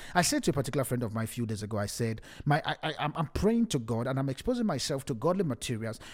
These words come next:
For me, where people look at my marriage, they see the perfect church. Where people look at my wife, they can see Christ. They look at my children, they can see Christ. They look at me, they can see Christ. Because why?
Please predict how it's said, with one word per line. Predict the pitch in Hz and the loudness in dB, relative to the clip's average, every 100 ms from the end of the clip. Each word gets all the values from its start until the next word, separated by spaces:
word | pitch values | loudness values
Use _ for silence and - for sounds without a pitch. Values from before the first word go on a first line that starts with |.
| - | -2
For | - 170 | 6 8
me, | 185 226 | 8 8
where | 196 | 6
people | 214 - 262 | 4 0 4
look | 226 202 - | 4 4 2
at | 135 | 0
my | 139 | 2
marriage, | 123 131 143 135 139 131 | 2 2 2 2 -2 0
they | 127 | -2
see | - - 160 | 0 0 0
the | 139 120 110 - | 0 -2 -6 -2
perfect | - 135 - 127 - - | 0 0 -4 -4 -4 -6
church. | - - 135 - - - - - | -2 0 0 -4 -8 -8 -4 6
Where | 175 | 6
people | - - 233 | 6 4 4
look | 208 - | 4 2
at | 156 | 0
my | 139 | 2
wife, | 131 110 143 131 123 | 0 0 -2 -2 -2
they | |
can | 143 131 | -2 -2
see | 117 - 147 | -2 -2 -4
Christ. | - - 113 - | -4 0 0 0
They | 156 | 0
look | 143 180 | 0 2
at | 139 | 0
my | 143 | 0
children, | 127 - 180 135 | -2 2 2 2
they | 127 | 0
can | - 139 | -2 -4
see | - 160 - | -2 -6 -6
Christ. | - 151 110 | -4 -2 -2
They | - | -2
look | 151 180 | -2 0
at | 151 123 | -2 0
me, | 151 135 | 0 0
they | |
can | 139 143 | -2 -4
see | - 156 | -2 -4
Christ. | - 160 120 | 0 0 0
Because | 135 147 117 | -2 -2 0
why? | 110 110 | 0 0